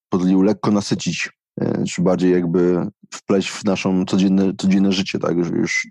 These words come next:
nie będzie takiej sensacji, że o, rakieta startuje, o, rakieta ląduje, że nie jest to, nie jest to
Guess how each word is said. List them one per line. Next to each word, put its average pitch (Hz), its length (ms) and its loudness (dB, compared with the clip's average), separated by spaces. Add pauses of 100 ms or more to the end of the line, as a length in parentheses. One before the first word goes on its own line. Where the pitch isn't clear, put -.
(160)
nie 95 100 2
będzie 92 200 2
takiej 90 180 0
sensacji, 87 420 -2
że 87 180 2
o, 95 200 0
rakieta 90 260 -2
startuje, 156 400 0
o, 131 100 2
rakieta 85 280 -2
ląduje, 98 440 2 (720)
że 90 140 0 (140)
nie 98 140 2
jest 92 180 0
to, 90 140 2
nie 95 120 2
jest 90 140 0
to 90 60 0